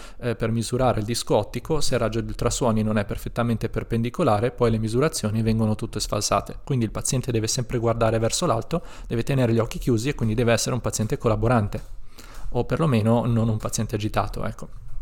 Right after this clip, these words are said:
Inoltre la maggior parte degli esperti consigliano di non misurare il diametro del disco ottico proprio al bordo, al, al confine con, eh, corpo vitreo, ma di misurarlo alla profondità di tre millimetri. In questo modo è più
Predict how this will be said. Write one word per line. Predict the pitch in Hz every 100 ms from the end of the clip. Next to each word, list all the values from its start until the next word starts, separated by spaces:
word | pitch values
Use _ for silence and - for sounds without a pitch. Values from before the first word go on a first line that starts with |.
| - - - - - - -
Inoltre | - 143 131 120 117
la | 113
maggior | 113 110
parte | 113 123 -
degli | 113
esperti | 139 123 107 -
consigliano | 143 131 110 127 117 110
di | 110
non | 120 143
misurare | 113 120 117 104 107
il | 101
diametro | 110 107 107 -
del | 107
disco | 107 - 107
ottico | 104 - - 113
proprio | - 117 - 117 101 - - -
al | - 110 107
bordo, | 107 120 117 110 107 -
al, | 113 107 104 - - - - -
al | 117
confine | - 117 - 127 110 92 - - - - -
con, | - 120 107 107
eh, | 101 98 98 95 95 - - - - 113 - - -
corpo | - 101 160
vitreo, | 147 - 135 - - - -
ma | 127 131
di | 143
misurarlo | 135 123 165 110 123
alla | 127
profondità | - - 131 151 113
di | 107
tre | 120 110
millimetri. | 107 98 98 98 117 113
In | 110
questo | 107 120 - 123 113 113
modo | 117 107 113 117
è | 117 107
più | 104 110 107 107